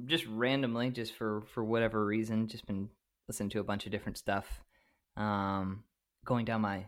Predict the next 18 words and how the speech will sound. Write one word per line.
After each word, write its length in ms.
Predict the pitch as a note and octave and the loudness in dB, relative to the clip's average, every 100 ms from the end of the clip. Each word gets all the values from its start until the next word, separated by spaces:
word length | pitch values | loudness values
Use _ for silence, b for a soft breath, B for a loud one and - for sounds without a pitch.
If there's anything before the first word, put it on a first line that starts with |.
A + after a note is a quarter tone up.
| - | -8
Spotify 800 | - - A#2 A#2 - A#2+ A2+ G2+ | -10 6 8 8 6 6 8 6
recently 460 | A#2 - C3 A2+ | 2 4 2 2
played, 520 | A2 A#2+ A#2+ G2+ G2 - - - - _ _ | 0 4 6 6 0 -6 -18 -20 -20 _ _
you'll 180 | A2 G#2 | -2 -2
see, 420 | - G#2 G2 G2 | 0 0 2 2
uh, 240 | F#2+ F#2+ | 2 2
what 100 | F#2+ | 2
do 60 | G#2 | 2
we 80 | F#2+ | 2
got? 220 | F#2 - - _ _ - | 0 -2 -6 _ _ -14
Supertramp 880 | - D3+ C#3 B2+ - A#2+ A#2+ A2+ - | 0 2 2 0 2 4 4 2 -2
and, 240 | G2 G2+ - | -4 -4 -6
and 180 | G2 G#2 | -6 -2
Genesis, 880 | G#2 G#2 G2+ A2+ G#2 - - - - _ _ _ _ - | 2 2 2 0 0 -2 -8 -12 -16 _ _ _ _ 4
old 220 | A#2 A2 | 6 4
school, 360 | - A#2 A#2+ | 2 6 6
why 160 | B2 G2+ | 6 4
not? 300 | G2 F#2+ G2 | 4 0 -2